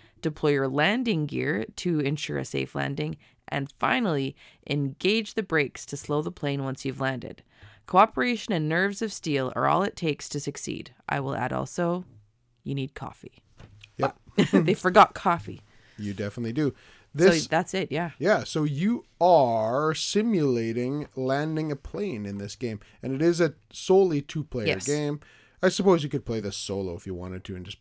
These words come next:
Speaker 2: do both sides. No, that
Speaker 1: No,
Speaker 2: wouldn't really
Speaker 1: you couldn't
Speaker 2: work.
Speaker 1: do it
Speaker 2: The
Speaker 1: solo.
Speaker 2: dice thing
Speaker 1: That
Speaker 2: would
Speaker 1: would
Speaker 2: be
Speaker 1: be a
Speaker 2: weird.
Speaker 1: cheater, cheater, pumpkin
Speaker 2: Yeah,
Speaker 1: way to
Speaker 2: so
Speaker 1: do it.
Speaker 2: this, yeah, the, the way this one works is, is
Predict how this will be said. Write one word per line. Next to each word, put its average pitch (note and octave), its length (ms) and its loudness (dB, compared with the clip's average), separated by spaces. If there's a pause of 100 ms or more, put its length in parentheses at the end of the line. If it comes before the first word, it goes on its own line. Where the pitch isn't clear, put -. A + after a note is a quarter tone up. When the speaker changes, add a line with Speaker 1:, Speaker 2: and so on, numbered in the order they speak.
(140)
Speaker 2:
do G2+ 160 -6
both - 280 -10
sides. G2 420 -8
No, C3+ 180 0
that C3 80 0
Speaker 1:
No, D3 140 6
Speaker 2:
wouldn't C3+ 160 2
really D#3 120 -6
Speaker 1:
you E3+ 60 -8
couldn't F#3 180 4
Speaker 2:
work. D#3+ 40 -4
Speaker 1:
do D#3+ 80 2
it C#3 140 0
Speaker 2:
The D3 80 0
Speaker 1:
solo. C3+ 180 2
Speaker 2:
dice - 160 0
thing A2+ 220 -4
Speaker 1:
That C3 200 6
Speaker 2:
would D3+ 120 2
Speaker 1:
would C#3+ 40 -4
Speaker 2:
be C#3+ 100 -2
Speaker 1:
be C3+ 60 0
a - 40 2
Speaker 2:
weird. - 200 -4
Speaker 1:
cheater, C#3+ 320 -2
cheater, C3+ 240 -4
pumpkin D#3+ 300 4
Speaker 2:
Yeah, D3+ 320 10
Speaker 1:
way B2+ 100 4
to C3 120 0
Speaker 2:
so E3+ 320 10
Speaker 1:
do C#3+ 60 0 (420)
it. D#3+ 100 -6
Speaker 2:
this, - 400 4
yeah, E3 320 4
the, C#3+ 160 2
the D#3+ 100 2
way A#3 200 4
this B3+ 260 0
one D3 300 2
works A2 420 -2
is, A2+ 200 -10
is A#2+ 300 -2